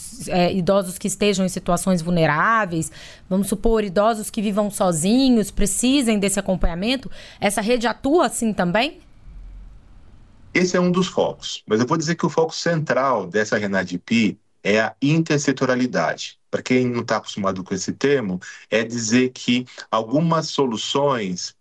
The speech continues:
Speaker 2: para as pessoas idosas, ou para outros grupos também, elas precisam sempre de uma articulação com mais de um setor. Um exemplo, pode acontecer uma dificuldade da pessoa idosa em acessar um serviço de saúde.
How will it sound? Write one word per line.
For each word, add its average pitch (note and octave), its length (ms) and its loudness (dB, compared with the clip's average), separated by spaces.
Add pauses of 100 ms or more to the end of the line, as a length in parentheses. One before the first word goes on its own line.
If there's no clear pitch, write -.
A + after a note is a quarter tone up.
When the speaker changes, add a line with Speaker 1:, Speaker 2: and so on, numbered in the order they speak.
(140)
Speaker 2:
para A#2+ 340 0
as A2 60 -8
pessoas G2+ 400 -6
idosas, G2 400 0
ou D3+ 80 0
para A3+ 120 0
outros - 200 -2
grupos G#2+ 320 -2
também, G2+ 420 0 (280)
elas G2+ 240 0
precisam C3+ 440 0
sempre E3 360 0
de C#3 120 2
uma C#3 160 2
articulação C3+ 1040 0 (340)
com C3+ 120 4
mais C#3 300 0
de C3+ 100 0
um C3+ 100 0
setor. C3 560 -2 (280)
Um A2+ 140 -2
exemplo, G2+ 500 -2 (360)
pode C#3 180 0
acontecer C#3+ 720 0
uma C#3 160 0
dificuldade B2+ 640 -2
da C3+ 80 0
pessoa C3 360 0
idosa A#2+ 540 2
em B2 120 0
acessar B2 760 0 (260)
um B2 80 -2
serviço B2 380 0
de B2 100 -2
saúde. G2+ 580 -4